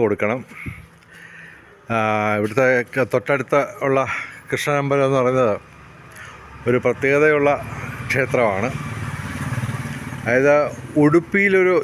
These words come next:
ശ്രീകൃഷ്ണ ക്ഷേത്രത്തെക്കുറിച്ച് നിങ്ങൾ കേട്ടിട്ടുണ്ടാവുമല്ലോ. അതായത് അങ്ങ് നമ്മുടെ മൂകാംബികയ്ക്ക് പോകുന്ന വഴിയിലാണ് ആ ഉടുപ്പി ക്ഷേത്രമുള്ളത്. വലിയ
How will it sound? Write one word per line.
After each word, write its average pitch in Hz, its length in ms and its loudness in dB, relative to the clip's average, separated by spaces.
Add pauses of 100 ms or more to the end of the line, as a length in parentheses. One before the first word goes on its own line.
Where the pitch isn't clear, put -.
ശ്രീകൃഷ്ണ 156 460 0
ക്ഷേത്രത്തെക്കുറിച്ച് 147 720 0
നിങ്ങൾ 139 220 2
കേട്ടിട്ടുണ്ടാവുമല്ലോ. 107 840 0 (1400)
അതായത് 110 260 2 (140)
അങ്ങ് 151 240 0 (420)
നമ്മുടെ 120 300 2 (2000)
മൂകാംബികയ്ക്ക് 151 880 2 (220)
പോകുന്ന 135 340 2
വഴിയിലാണ് 113 540 2 (640)
ആ 123 40 2 (120)
ഉടുപ്പി 123 300 0 (200)
ക്ഷേത്രമുള്ളത്. 113 640 -2 (600)
വലിയ 120 200 2